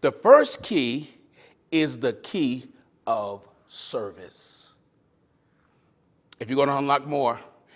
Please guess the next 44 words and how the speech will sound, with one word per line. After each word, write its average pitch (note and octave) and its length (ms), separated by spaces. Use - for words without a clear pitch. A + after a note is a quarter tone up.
if G#2+ 140
you're C#3+ 80
gonna C3+ 160
unlock, C3+ 340
as B2 160
we're B2+ 60
talking B2+ 260
today, A#2+ 300
unlock C3 360
the A#2+ 80
next B2+ 260
level, D3+ 380
you're C#3 120
gonna C3 160
have C3 140
to A#2+ 80
have A2+ 180
the G2 100
key, F3 360
not C3+ 300
just E3 220
have F#3 260
it, - 300
'cause A#2+ 100
that's A#2+ 180
in C3 100
our B2+ 160
ability, C#3 540
but C#3 120
you E3+ 100
gotta B2+ 220
use D3+ 600
the G#2+ 140
key G#2+ 460
of G#2+ 380
service. - 580
Here's E3 240
what E3 160
she F3+ 160
says D#3 560
to E3+ 160
Elisha. D3+ 480
She G3 220
says, D#3 500